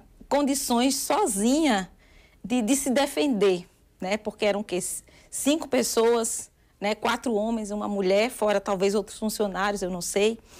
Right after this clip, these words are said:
Mas ele sozinho, ele não tinha condição de se defender. Tinha sessenta e dois anos, um senhor, fazendo o seu trabalho, é, apresentando a, aquele contribuinte que ele tava irregular. E,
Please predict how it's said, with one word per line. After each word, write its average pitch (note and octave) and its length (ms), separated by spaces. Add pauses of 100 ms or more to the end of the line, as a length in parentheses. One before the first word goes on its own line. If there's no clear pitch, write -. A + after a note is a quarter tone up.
(380)
Mas G3+ 200
ele A#3+ 160
sozinho, C4+ 400
ele C#4+ 80
não D4+ 160
tinha C#4+ 200
condição A#3+ 380
de F#3+ 80
se - 100
defender. F#3+ 580 (280)
Tinha A#3+ 140
sessenta A#3+ 360
e A#3 60
dois G#3+ 300
anos, F#3 440 (360)
um A#3+ 80
senhor, G#3+ 580 (1040)
fazendo A#3 320
o D4+ 40
seu C#4 140
trabalho, F#3 720 (720)
é, G#3 480 (320)
apresentando C#4+ 1500
a, G3+ 300
aquele B3+ 300
contribuinte A#3+ 720
que - 100
ele A#3+ 120
tava A3+ 240
irregular. G3 580 (560)
E, C4 500